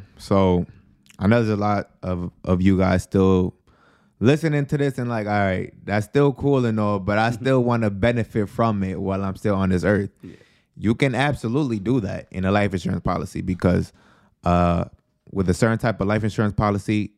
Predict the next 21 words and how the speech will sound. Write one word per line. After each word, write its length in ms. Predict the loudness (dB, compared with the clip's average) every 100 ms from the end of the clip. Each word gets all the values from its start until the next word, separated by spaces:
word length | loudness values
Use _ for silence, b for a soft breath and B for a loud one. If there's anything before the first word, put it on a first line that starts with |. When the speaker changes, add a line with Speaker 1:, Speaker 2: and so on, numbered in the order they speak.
| _
Speaker 1:
it 180 | -6 -2
could 140 | -2 2
be 180 | 2 2
that 160 | 0
protection 540 | -2 -2 -4 -4 -6 -4
for 120 | -2
your 100 | -2
family, 400 | -4 -4 -4 -4
but 200 | -2 -4
it 40 |
can 180 | 0 2
also 220 | 2 0
be 140 | -4 -4
used 340 | -2 -2 -4
as 160 | -6 -4
an 100 | -4
investment 520 | 0 0 0 -4 0
vehicle 560 | 2 2 0 -4 -4 b b b -4
as 240 | 0 2
well. 360 | 2 2 -2 -8 _ b b b _
So 360 | 0 2 0